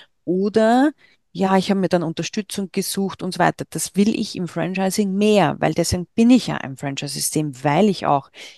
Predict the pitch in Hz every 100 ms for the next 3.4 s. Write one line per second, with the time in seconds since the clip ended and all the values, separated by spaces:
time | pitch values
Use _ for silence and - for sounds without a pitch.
0 | - 185 180 160 175 165 - - - _
1 | _ - 143 151 151 139 - - 165 147
2 | 139 160 - 180 180 - 185 - - 180
3 | - 165 156 180